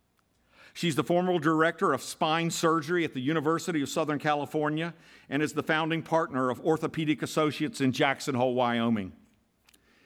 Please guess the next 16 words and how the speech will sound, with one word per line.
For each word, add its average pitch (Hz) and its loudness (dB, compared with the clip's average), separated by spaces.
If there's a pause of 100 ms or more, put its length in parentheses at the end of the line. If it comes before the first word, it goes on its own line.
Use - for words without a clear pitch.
(260)
In 151 2
nineteen 196 2
ninety-nine, 180 2 (340)
this 135 0
brilliant 175 0
doctor 127 0 (720)
was 139 2
rafting 185 2 (260)
in 143 0
the 139 2
Los 170 2
Rios 185 2
region 160 2
of 131 0 (140)
southern 202 4
Chile 110 2